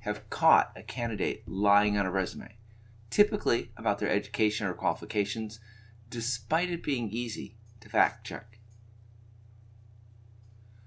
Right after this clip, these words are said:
The consequences of resume padding extend far beyond the risk of discovery. For companies, there's the obvious risk of hiring employees who are poorly equipped for the job.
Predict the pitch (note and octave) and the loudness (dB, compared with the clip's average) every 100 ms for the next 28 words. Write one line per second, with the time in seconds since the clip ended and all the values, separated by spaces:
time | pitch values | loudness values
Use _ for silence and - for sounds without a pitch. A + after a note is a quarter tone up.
0 | - C#3 C#3 - - C#4 - - G#2+ G2+ | -4 -2 0 2 4 4 0 2 0 0
1 | F#2 - - G#2+ A#2 A2 G#2 G2 - A#2 | -4 -4 -6 0 2 2 0 -2 -2 0
2 | G2 F#2+ - G#2 - B2 A2+ - - D3+ | 0 -2 -6 -6 -4 -4 -4 -6 -4 0
3 | E3 E3 D3 B2 A2+ G#2 F2 G#2+ G#2 - | 0 0 0 0 2 0 2 0 0 -4
4 | - - - E2 F#2 - D#2 - - - | -12 -16 -12 -10 -10 -8 -6 -8 -12 -20
5 | - - - - - - - - - - | -20 -20 -20 -20 -20 -20 -20 -20 -20 -20
6 | - - - - - - - - C#3+ C#3+ | -20 -20 -20 -20 -20 -20 -20 2 2 6
7 | F#3 G#3 - G2+ G2 - A#2+ A#2 A#2+ - | 4 4 4 2 0 0 0 2 0 6
8 | G#2+ B2 B2+ A#2+ A2 G#2+ G#2 - A2 - | 6 6 2 -2 2 2 0 -6 -6 0
9 | A#2 B2+ B2 A#2 G#2 A2+ G#2+ F2+ E2 - | 2 2 0 -4 0 4 4 4 -2 2
10 | G2+ F2 - - C3+ B2 A#2+ A2 A#2+ - | 2 2 -4 -2 0 2 0 0 -2 -4
11 | - F2 F#2 G2+ C2 | -8 -6 -2 -2 -2